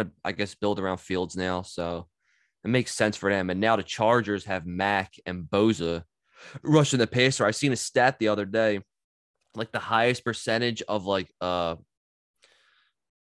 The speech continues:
uh, quarterback pressures or something on, like, third down. It was Aaron Donald and Khalil Mack and Joey Bosa. So they have two of those top three people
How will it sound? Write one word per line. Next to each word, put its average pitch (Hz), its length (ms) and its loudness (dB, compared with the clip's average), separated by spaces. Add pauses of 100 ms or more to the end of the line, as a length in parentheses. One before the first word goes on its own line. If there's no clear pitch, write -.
uh, 65 100 -8 (320)
quarterback 117 600 0
pressures 117 440 -2
or 117 40 -4
something 117 320 -2
on, 104 120 -2
like, 92 160 -4
third 104 340 0
down. 107 360 0 (420)
It 98 80 0
was 87 220 -4 (100)
Aaron 117 320 4
Donald 107 520 0 (800)
and 90 460 -4 (580)
Khalil 113 300 4
Mack 104 320 2
and 98 100 -4
Joey 98 200 0
Bosa. 87 440 -4 (180)
So - 140 -4
they 113 80 2
have 113 180 2
two 135 260 0
of 139 80 4
those 120 200 0
top 110 320 0
three 110 140 -4
people 82 500 -8